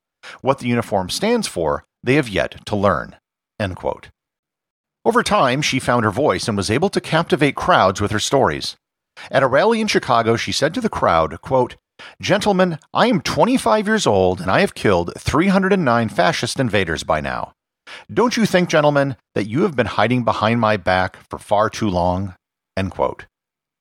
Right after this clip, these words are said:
The crowd stood in stunned silence for several seconds before erupting in applause. While she was popular with the crowds, the media still didn't get it. Malvina Lindsay, who wrote the gentler sex column for the Washington Post, wrote about the way Ludmilla dressed, quote,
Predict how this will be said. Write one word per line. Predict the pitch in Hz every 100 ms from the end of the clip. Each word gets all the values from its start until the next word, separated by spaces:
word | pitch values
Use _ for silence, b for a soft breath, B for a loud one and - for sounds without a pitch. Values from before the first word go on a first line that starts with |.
| -
The |
crowd | - - 147 214 202
stood | - 117 104
in | 98
stunned | - - 123 151
silence | - 110 98 87 87
for | -
several | - 101 123
seconds | - 80 - 64 - -
before | - 123 92
erupting | 107 127 - 76
in | 80
applause. | 90 - 73 53 - - _ _ _ _ _ B B
While | 156
she | 160 220
was | 208
popular | 220 247 254
with | 185
the | 139
crowds, | - - 285 117 123 -
the | 123
media | 147 120 98
still | - 117 104
didn't | 98 98 87
get | 147
it. | 101 - - _ _ _ B B
Malvina | 123 113 202 208
Lindsay, | 117 151 180 98 78
who | 110
wrote | 123 -
the | 113
gentler | 95 92 156 120
sex | - 147 - -
column | - 80 78
for | 85
the | 95
Washington | 95 117 - 98 95
Post, | 87 170 101 87 - - B B
wrote | 196 254
about | 247 208 180
the |
way | 139 127
Ludmilla | 131 117 104 135 147
dressed, | 98 98 80 - - -
quote, | - 139 131